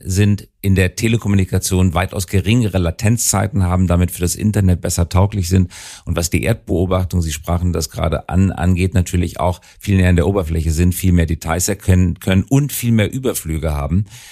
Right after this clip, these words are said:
und damit wesentlich besser dazu geeignet sind, einfach zu fotografieren, was gerade so passiert. Google Earth hat heute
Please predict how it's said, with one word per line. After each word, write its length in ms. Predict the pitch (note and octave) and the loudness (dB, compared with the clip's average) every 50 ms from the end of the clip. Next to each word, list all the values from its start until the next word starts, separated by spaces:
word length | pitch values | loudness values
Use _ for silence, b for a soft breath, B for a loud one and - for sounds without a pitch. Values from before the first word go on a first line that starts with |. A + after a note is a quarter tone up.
| B B B | B B B
und 240 | - - F2 E2+ - | -4 -2 -2 0 0
damit 440 | E2+ F2 F#2+ G2 F#2+ - - - - | 2 2 4 2 2 0 -4 -8 -2
wesentlich 460 | F2 F#2+ F#2+ F#2 F#2 F2 F2 - - | 0 0 0 0 0 -2 -4 -6 -4
besser 420 | - F#2+ F#2+ - F#2+ F#2 F#2 F2+ | -4 -2 0 0 0 0 0 -2
dazu 320 | E2+ - F2 F2 - - D#2+ | -2 -6 -8 -8 -8 -10 -12
geeignet 420 | D2+ A#1+ A1 C#2+ G2 - G2+ E2+ | -10 -10 -6 -6 -4 -4 -4 -4
sind, 240 | - F#2 F#2 D2 - | -2 -2 -4 -4 -4
einfach 320 | - F#2 - G2 F2 - B B B B B B | -6 -6 -4 -6 -8 -8 B B B B B B
zu 120 | - - | -12 -8
fotografieren, 640 | G2 - - F#2 F2+ G2 F#2 - - G2+ G2 F#2+ F2+ | -6 -4 -6 -4 -2 -2 -2 -2 0 2 2 2 2
was 160 | F#2 F#2 - | 2 0 0
gerade 240 | - F2 F2+ F#2 F#2 | 0 2 2 2 2
so 140 | F2+ F#2+ G2 | 2 0 0
passiert. 560 | - A#2+ A#2+ - - B2 G#2 E2+ - - - - | 0 0 0 0 2 2 2 0 0 -4 -12 -10
Google 260 | F#2 F#2+ E2+ F2+ D#2 A#1 | -8 -4 -4 -2 -2 0
Earth 320 | D2+ F#2+ G#2 - - - | 0 0 -2 -2 -4 -4
hat 160 | G2 G2 - | -6 -4 0
heute 460 | G2 F#2+ F#2 - G2 G2 F#2+ E2 - | 0 0 2 2 0 0 0 -2 -4